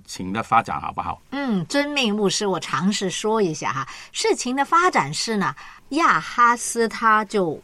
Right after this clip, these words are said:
Speaker 2: 不去求兆头啊，就是以赛亚叫他去求，他不求。他的说得很好听，他说他不试探耶和华，这话听起来好像很敬虔，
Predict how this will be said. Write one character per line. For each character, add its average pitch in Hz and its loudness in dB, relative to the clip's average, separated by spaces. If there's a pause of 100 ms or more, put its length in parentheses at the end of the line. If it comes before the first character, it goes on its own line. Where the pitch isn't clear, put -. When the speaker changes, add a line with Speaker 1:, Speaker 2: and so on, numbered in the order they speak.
(100)
Speaker 2:
不 247 2
去 339 4
求 196 2
兆 196 4
头 143 -12
啊， 175 -2
就 214 -4
是 208 0
以 165 -4
赛 220 4
亚 196 6
叫 190 2
他 220 -2
去 208 -6
求， 156 -6
他 208 -4
不 202 -6
求。 147 -10 (260)
他 359 2
的 269 4
说 277 2
得 294 4
很 196 0
好 226 0
听， 254 -8
他 262 2
说 262 -2 (200)
他 262 2 (420)
不 220 4
试 339 0
探 233 0
耶 185 -2
和 160 -6
华， 131 -4
这 - -10
话 214 2
听 240 -4
起 196 -4
来 135 0
好 127 -4
像 165 -4
很 143 -10
敬 170 -4
虔， 135 -8